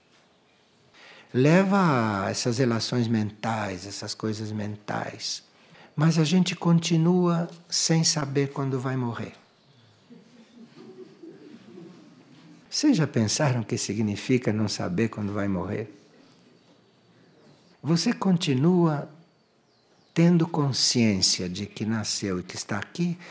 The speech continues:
só depois de sete, oito anos. Tem uns que levam vinte e um para tomar consciência do que s-, outros levam quatorze, porque são graus diferentes, graus evolutivos diferentes.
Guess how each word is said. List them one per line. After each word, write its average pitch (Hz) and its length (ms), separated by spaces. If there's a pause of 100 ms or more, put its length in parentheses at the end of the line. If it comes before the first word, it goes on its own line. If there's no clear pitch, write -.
só - 260
depois 135 440
de 117 100
sete, - 560
oito 104 420
anos. 107 500
Tem 101 200
uns 131 140
que - 140
levam 107 600 (640)
vinte 151 520
e 131 60
um 151 220
para 113 300
tomar 110 320
consciência 107 680
do 101 80
que - 120
s-, 98 140 (1160)
outros 131 320
levam 113 320
quatorze, 107 1040 (160)
porque 170 280
são 240 260
graus 139 400
diferentes, 101 720
graus 98 320
evolutivos 101 560
diferentes. 98 600